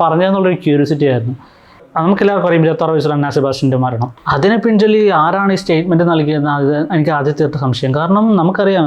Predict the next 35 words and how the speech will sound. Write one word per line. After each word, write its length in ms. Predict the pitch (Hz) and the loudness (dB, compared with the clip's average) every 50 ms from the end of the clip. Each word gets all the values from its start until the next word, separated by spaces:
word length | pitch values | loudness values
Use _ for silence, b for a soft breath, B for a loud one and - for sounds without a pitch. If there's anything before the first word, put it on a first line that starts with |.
| 143 | -2
നമ്മുടെ 260 | 139 143 143 147 147 151 156 | -2 -4 -2 -2 -2 0 0
ഈ 20 | 156 151 156 165 | -2 -2 0 0
വയനാട് 300 | 156 139 143 147 151 151 156 | 0 0 0 0 0 0 0
ദുരന്തത്തെ 300 | 160 147 151 147 - 170 147 160 | -2 -2 -2 -2 -2 -2 0 0
സമയത്ത് 280 | 170 165 160 156 160 165 160 | 0 0 0 0 0 0 0
തന്നെ 180 | 160 156 156 160 160 B B B B B B 147 | 0 0 0 -2 -4 B B B B B B -2
ബീഫ് 200 | 156 165 156 - 196 | 0 0 2 2 2
കഴിച്ചതുകൊണ്ടാണ് 640 | 196 190 180 185 190 185 185 175 165 175 170 170 165 156 | 2 2 0 0 0 0 2 0 0 0 0 0 0 0
ഇത്രയും 240 | 156 170 165 165 160 | 0 0 0 2 2
വലിയ 140 | 160 160 160 147 | 2 2 2 0
ദുരന്തം 320 | 151 143 147 151 156 156 151 | 0 0 0 0 0 0 0
ഉണ്ടായതെന്ന് 420 | 151 147 147 151 151 147 156 165 165 | 0 -2 -2 -2 0 0 0 0 0
പറഞ്ഞ 160 | 165 170 175 185 | 0 0 0 0
നാടാണ് 260 | 185 185 185 196 190 190 | 0 0 0 0 0 0
നമ്മുടെ 180 | 185 175 160 156 143 | 0 0 0 2 0
ഇന്ത്യ. 200 | 131 123 117 113 | 0 0 -2 -2
അപ്പോൾ 160 | - 202 202 226 | 0 0 2 2
ഞാൻ 80 | 226 240 | 2 2
വിചാരിച്ചു, 180 | 254 240 208 233 220 | 0 0 0 0 0
എന്താണ് 320 | 233 233 - 247 240 247 208 | 0 0 0 -2 -2 -2 -2
ഇത്രക്ക് 460 | - - - - 226 226 226 - 254 208 - | -4 -6 -4 -2 -2 -2 -2 -2 0 2 2
പെരുത്ത് 340 | 247 226 226 202 - 240 226 220 220 214 202 190 202 - | 2 2 2 2 2 2 2 4 4 4 4 2 0 -2
പറയാനുള്ള 500 | 185 175 175 180 180 175 180 170 165 170 160 156 | -2 -2 0 0 0 0 0 2 2 2 2 2
എന്താണെന്നുള്ള 440 | 156 156 160 160 156 156 156 151 147 147 151 | 2 0 0 0 0 0 0 0 0 0 0
രീതിയിലാണ് 400 | 147 139 147 139 143 143 143 143 | 0 0 0 0 2 0 0 0
ഞാൻ 120 | 143 143 139 139 | 0 0 0 2
ആദ്യം 340 | 135 139 139 139 151 151 147 143 | 2 0 0 0 0 0 0 -2
ഈ 40 | 147 | -2
സ്റ്റേറ്റ്മെന്റ് 460 | - 156 139 131 143 143 135 139 135 127 | -2 0 0 0 0 0 0 0 0 0
നോക്കിയത്. 320 | 127 117 131 120 117 117 - - - 156 160 | 0 0 0 0 -2 -2 -4 -8 -4 0 0
എന്നെ 120 | 214 226 220 | 2 2 2
അത്ഭുതപ്പെടുത്തിയത് 640 | 208 214 220 226 233 190 220 226 214 196 220 214 196 170 | 2 2 2 2 0 0 0 0 2 2 2 2 2 2
ഇത് 60 | 170 160 | 2 0
ആരാ 180 | 165 175 196 190 190 175 | 0 0 -2 0 0 0
പറഞ്ഞതെന്നാണ്. 520 | 156 143 151 165 170 170 160 139 120 120 | 0 0 0 0 0 0 0 0 0 -2